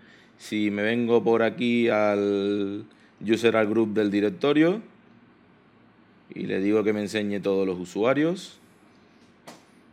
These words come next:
yo tengo por aquí ya esa cuenta, puedo resetearla, puedo configurarla para que tenga, eh, multifactor authentication y un montón de, eh, cosas más,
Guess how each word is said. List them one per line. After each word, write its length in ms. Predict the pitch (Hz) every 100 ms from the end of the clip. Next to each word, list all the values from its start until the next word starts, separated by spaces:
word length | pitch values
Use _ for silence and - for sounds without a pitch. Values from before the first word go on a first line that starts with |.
| _ _ _ _ -
yo 120 | 110
tengo 280 | 107 113 110
por 140 | 104 104
aquí 220 | 98 104
ya 140 | 107
esa 160 | 98 107
cuenta, 480 | 131 160 156 151 123
puedo 200 | 120 107
resetearla, 840 | 104 107 101 127 143 147 151 131
puedo 440 | 117 117 113 110
configurarla 720 | 113 110 113 110 113 107 110
para 160 | 101 101
que 100 | 98
tenga, 540 | 107 110 110 107 104 - - -
eh, 520 | 101 104 104 101 101 98
multifactor 640 | 107 92 95 107 92 101
authentication 1040 | 101 98 95 92 135 151 135 151 151 151 151 - - - -
y 100 | -
un 60 | 101
montón 360 | 101 95 107
de, 400 | 110 113 123 123 -
eh, 480 | 87 92 90 85 - -
cosas 280 | 98 92 82
más, 140 | 80